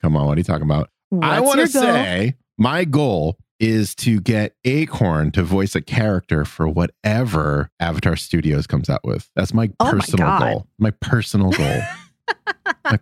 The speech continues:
Speaker 1: personal goal.
Speaker 2: That's a pretty lofty goal, Greg.
Speaker 1: I don't, didn't say I could achieve it,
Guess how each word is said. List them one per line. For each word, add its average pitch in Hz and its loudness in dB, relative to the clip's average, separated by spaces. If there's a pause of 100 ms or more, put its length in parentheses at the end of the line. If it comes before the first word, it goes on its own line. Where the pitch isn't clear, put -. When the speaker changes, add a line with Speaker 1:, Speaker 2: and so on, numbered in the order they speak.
(120)
Speaker 1:
personal 123 2
goal. 90 -2 (140)
Speaker 2:
That's 330 -2
a 466 0 (140)
pretty 359 2
lofty 302 -2
goal, 214 0
Greg. 180 -4 (220)
Speaker 1:
I 147 2
don't, 117 -2
didn't 78 0
say 73 0
I 76 -2
could - -2
achieve - -2
it, 76 -2